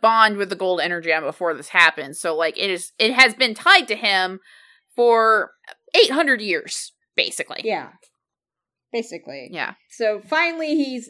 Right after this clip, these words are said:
Speaker 2: they, they're able to find something to separate whatever is going on with Fury, especially since Fury was able to get the gold inner gem and
Speaker 1: Mm-hmm.
Speaker 2: all that. And, you know, they discover it's Ivan, and,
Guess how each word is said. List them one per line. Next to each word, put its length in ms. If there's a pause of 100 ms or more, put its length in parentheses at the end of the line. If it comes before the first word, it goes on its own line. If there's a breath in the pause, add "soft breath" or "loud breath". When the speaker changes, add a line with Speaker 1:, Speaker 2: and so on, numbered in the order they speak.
Speaker 2:
they, 260
they're 160
able 240
to 80
find 260
something 220
to 60
separate 640
whatever 580
is 140
going 220
on 80
with 80
Fury, 500
especially 420
since 220
Fury 300
was 160
able 240
to 100
get 220
the 40
gold 200
inner 180
gem 300
and 80
Speaker 1:
Mm-hmm. 100
Speaker 2:
all 120
that. 280 (580)
And, 640
you 100
know, 120
they 80
discover 340
it's 160 (100)
Ivan, 680
and, 600